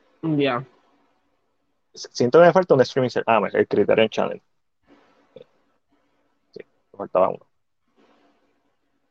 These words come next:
Speaker 1: Yo aquí sigo mirando.
Speaker 2: Ah,
Speaker 1: El domingo
Speaker 2: entonces
Speaker 1: empieza. Dance of Dragon, ¿será?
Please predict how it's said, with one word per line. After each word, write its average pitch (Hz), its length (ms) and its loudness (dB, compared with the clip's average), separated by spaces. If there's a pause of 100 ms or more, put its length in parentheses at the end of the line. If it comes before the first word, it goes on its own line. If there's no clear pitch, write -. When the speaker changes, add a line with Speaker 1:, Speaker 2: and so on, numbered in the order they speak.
(1160)
Speaker 1:
Yo 127 100 -2
aquí 160 180 0
sigo 156 240 0
mirando. 165 480 -2 (1900)
Speaker 2:
Ah, 113 400 -10 (320)
Speaker 1:
El 180 140 -4
domingo 175 240 0
Speaker 2:
entonces 196 80 -2
Speaker 1:
empieza. 180 580 -6 (4000)
Dance 160 420 -6
of 139 100 -6
Dragon, 202 360 -4
¿será? 202 260 -8